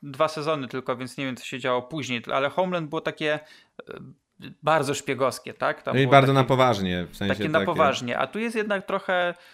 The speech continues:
Speaker 1: e, trochę, trochę bardziej na luzie, ale też nie takim luzie, wiesz, że to jest takie śmieszkowanie non-stop, e, ale to jest taki serialik, co to, wiesz, siadasz sobie, e, wieczorem z piwkiem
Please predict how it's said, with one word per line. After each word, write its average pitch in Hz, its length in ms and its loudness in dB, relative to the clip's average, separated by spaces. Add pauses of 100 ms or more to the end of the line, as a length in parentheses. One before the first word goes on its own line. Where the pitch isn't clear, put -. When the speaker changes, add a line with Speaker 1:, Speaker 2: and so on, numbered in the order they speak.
(260)
Speaker 1:
e, - 40 -6 (1120)
trochę, 170 420 -4
trochę 170 360 -4
bardziej 170 320 -4
na 160 100 -2
luzie, 151 480 -2
ale 170 200 0
też 196 200 -4
nie 175 140 -6
takim 165 320 -4
luzie, 156 320 -4
wiesz, 131 220 -2
że 135 120 -10
to 143 100 -8
jest 143 180 -6
takie 143 500 -4 (300)
śmieszkowanie 151 680 0
non-stop, 127 560 -4 (560)
e, 175 340 -2
ale 370 300 -2 (280)
to 320 100 -4
jest 294 140 -6
taki 226 220 -4
serialik, 202 420 -2
co 190 100 -12
to, 180 140 -6
wiesz, 156 300 -6 (120)
siadasz 190 340 -2
sobie, 175 320 -4
e, 160 640 -2
wieczorem 160 440 -4
z - 100 -14
piwkiem 156 840 -6